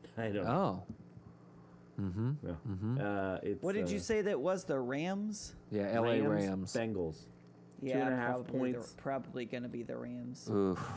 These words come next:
Speaker 1: Rams. Okay, there you go.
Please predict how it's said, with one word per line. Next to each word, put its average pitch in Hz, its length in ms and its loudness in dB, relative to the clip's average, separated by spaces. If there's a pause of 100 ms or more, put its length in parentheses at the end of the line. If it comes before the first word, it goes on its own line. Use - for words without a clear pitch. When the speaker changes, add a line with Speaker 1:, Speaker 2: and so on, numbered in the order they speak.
Speaker 1:
Rams. 104 520 0 (1500)
Okay, 131 240 2
there 117 140 4
you 120 80 2
go. 156 180 2